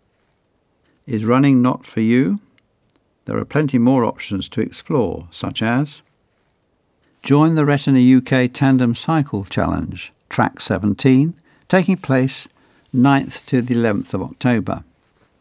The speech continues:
Tackle a sponsored walk in any of the number of locations in the U K, including the Jurassic Coast,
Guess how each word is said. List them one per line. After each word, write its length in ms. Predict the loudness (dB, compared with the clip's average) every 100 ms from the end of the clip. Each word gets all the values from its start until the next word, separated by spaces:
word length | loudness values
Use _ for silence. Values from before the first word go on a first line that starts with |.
| _ _ _ _ _
Tackle 420 | -2 -2 -2 -4
a 80 | -6
sponsored 480 | -4 -2 -2 0 0
walk 340 | 2 2 2
in 100 | 0
any 220 | 2 2
of 120 | 2
the 140 | -2 -6 0
number 440 | 2 4 2 0
of 80 | 0
locations 680 | -2 -2 -4 -4 -2 -2
in 140 | 0 2
the 80 | 2
U 140 | 0
K, 440 | 0 0 0 0 -4 _ _ _
including 560 | -2 0 0 2 2 2
the 100 | 0
Jurassic 600 | 0 0 -2 -4 -10 -4
Coast, 520 | -2 -2 -4 -12